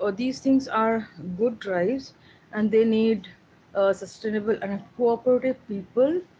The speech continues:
cooperative public to, for them to be implemented. He, he needs a very cooperative, uh, like, population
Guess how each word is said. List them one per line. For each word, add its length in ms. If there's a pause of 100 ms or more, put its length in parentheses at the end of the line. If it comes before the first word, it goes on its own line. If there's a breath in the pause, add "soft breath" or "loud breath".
(260 soft breath)
cooperative 580
public 560 (440)
to, 260 (720)
for 120
them 200
to 80
be 160
implemented. 720 (600 soft breath)
He, 180
he 320
needs 320
a 60
very 460
cooperative, 600 (100)
uh, 420 (720)
like, 180 (600)
population 640